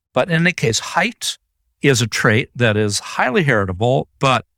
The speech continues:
determined by small variation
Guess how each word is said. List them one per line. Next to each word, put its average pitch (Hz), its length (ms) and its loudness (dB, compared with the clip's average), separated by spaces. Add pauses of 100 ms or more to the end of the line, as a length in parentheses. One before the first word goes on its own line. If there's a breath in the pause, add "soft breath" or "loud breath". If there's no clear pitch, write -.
determined 143 640 2
by 113 140 2
small 139 440 4
variation 98 880 0